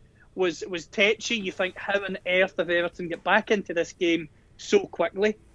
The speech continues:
But United, as they did against Liverpool in the Cup, get back in front, and you think to yourself, "Right, mentally they're showing a bit of toughness. They've got through it. They'll see this game out." But, uh, again, just like Sheffield United, unfortunately, in recent weeks,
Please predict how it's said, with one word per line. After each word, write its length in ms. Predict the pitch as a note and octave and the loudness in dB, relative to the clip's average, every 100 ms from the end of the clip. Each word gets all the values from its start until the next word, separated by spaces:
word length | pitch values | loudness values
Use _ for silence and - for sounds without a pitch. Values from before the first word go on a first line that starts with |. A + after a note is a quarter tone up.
| _ - | _ 0
But 140 | G#3 G3+ | 2 4
United, 480 | G3+ A3 A3+ A3+ G3 | 6 4 4 2 4
as 200 | G#3+ G3+ | 4 2
they 100 | G#3 | -4
did 160 | A3 | -2
against 320 | A3 A3 G#3+ | -2 -2 -4
Liverpool 420 | G#3 G3+ - G3+ G3+ | -4 -6 -4 -4 -4
in 60 | |
the 80 | G3+ | -6
Cup, 260 | - F3+ - | -4 -6 -4
get 180 | F#3 - | -4 2
back 240 | F3+ - | 2 2
in 60 | F3+ | -6
front, 280 | - F3+ F#3+ | 2 2 2
and 120 | F3 | -4
you 80 | F#3 | 0
think 260 | G3+ - | 0 0
to 100 | - | -2
yourself, 400 | F#3+ - E3+ D#3+ | -2 0 -2 0
"Right, 280 | F3 F#3+ F#3+ - - - | 6 6 6 -2 -20 -14
mentally 580 | F3 F#3+ A3 G#3 A3 G#3 | 0 4 4 2 2 2
they're 120 | F#3+ F3 | 2 -2
showing 420 | - F#3 F3 E3+ - - E3+ | 0 0 0 -6 -14 -6 -4
a 60 | |
bit 180 | E3 G3+ | -2 -2
of 80 | - | 2
toughness. 560 | G3+ - B3 A#3+ - - _ | 2 2 -2 -4 -8 -16 _
They've 160 | F3+ - | -2 6
got 220 | G#3 - | 6 6
through 300 | - F#3 G#3 | 0 6 6
it. 100 | G#3+ - - _ - | 6 -4 -20 _ -10
They'll 120 | F3+ | -8
see 240 | - G#3 F3+ | -4 -2 0
this 200 | F3 - | -2 0
game 240 | F#3 E3 | 2 2
out." 200 | E3+ G3 G#3 - - - - - - - | 4 2 0 -10 -20 -20 -20 -20 -16 0
But, 240 | F3+ - - - - - _ _ | 2 2 -6 -14 -20 -20 _ _
uh, 40 | G3+ F3+ F#3 | -8 -4 -2
again, 420 | E3+ G3 G3 F#3+ - | 4 6 6 2 -4
just 240 | - G#3 G3 | -2 0 0
like 120 | F3+ | 0
Sheffield 420 | - G#3 G3+ F3 | 2 2 0 -4
United, 420 | D3+ D#3+ E3 F#3 E3+ | -2 -2 -2 -4 -4
unfortunately, 640 | E3 F3 E3+ - F3 E3 | 0 0 0 -2 -2 -2
in 60 | E3 | -2
recent 300 | D#3+ - - | -2 -4 0
weeks, 340 | F3 - - | 0 0 -10